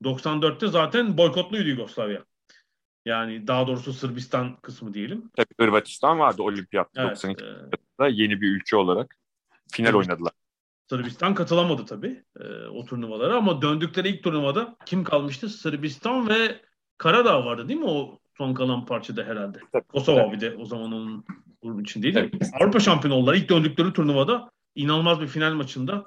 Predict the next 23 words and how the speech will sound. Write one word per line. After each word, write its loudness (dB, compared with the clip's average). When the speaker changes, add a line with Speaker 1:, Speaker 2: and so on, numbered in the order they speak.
Speaker 1:
Litvanya 2
yenerek 4
Avrupa 4
şampiyonu -6
olmuştu -8
yine. -2
Speaker 2:
Tabii 0
bir 4
de 8
Ivkovic'in 2
son 0
döneminin 0
şöyle -4
bir 2
esprisi -2
de 2
var. 2
E, 0
Ivkovic'li -2
son -4
dönemin -4
Yugoslavya'daki -2
yani. -4